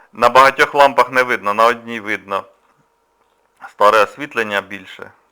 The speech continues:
Так, давай я ці інстанси виділю.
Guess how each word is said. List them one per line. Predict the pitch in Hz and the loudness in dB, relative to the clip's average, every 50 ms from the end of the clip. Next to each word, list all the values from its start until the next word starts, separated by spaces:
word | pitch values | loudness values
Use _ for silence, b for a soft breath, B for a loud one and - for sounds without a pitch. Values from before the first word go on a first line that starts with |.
| _ _ _ _ _ _ _ _ _ _ _ _ _ _ _ | _ _ _ _ _ _ _ _ _ _ _ _ _ _ _
Так, | - - - 95 | -12 -12 -12 -8
давай | 95 107 107 107 107 104 101 101 | -4 -4 -2 0 0 0 -2 -2
я | 98 98 95 95 95 90 73 95 | -4 -4 -4 -4 -6 -8 -10 -14
ці | - _ - 98 | -18 _ -20 -20
інстанси | 101 - _ - 98 101 - - 110 110 | -20 -16 _ -10 -10 -10 -10 -12 -12 -12
виділю. | 120 120 107 104 104 101 98 | -12 -12 -14 -14 -14 -14 -14